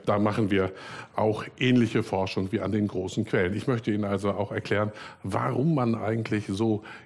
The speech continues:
intensive Röntgenquellen braucht. Das werden Sie gleich dann in dem Vortrag sehen. Äh, zunächst gibt's eine Einleitung.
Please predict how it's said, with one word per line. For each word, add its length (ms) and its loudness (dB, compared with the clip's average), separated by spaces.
intensive 720 2
Röntgenquellen 760 0
braucht. 360 -2
Das 120 -4
werden 220 -2
Sie 160 2
gleich 380 0
dann 320 0
in 100 -2
dem 160 0
Vortrag 420 -2
sehen. 300 2
Äh, 140 -2
zunächst 400 4
gibt's 200 0
eine 140 0
Einleitung. 840 2